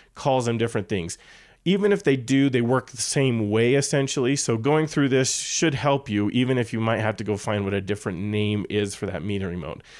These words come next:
All right, with Canon, they have four modes on most of their cameras. They have evaluative metering, they have center weighted average metering, partial metering, and spot metering.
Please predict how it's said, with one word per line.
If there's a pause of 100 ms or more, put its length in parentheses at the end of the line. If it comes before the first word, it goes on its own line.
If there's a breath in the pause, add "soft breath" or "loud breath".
(300 loud breath)
All
right,
with
Canon, (380 loud breath)
they
have
four
modes
on
most
of
their
cameras. (760)
They
have
evaluative
metering,
they
have
center
weighted
average
metering, (400 loud breath)
partial
metering,
and
spot
metering.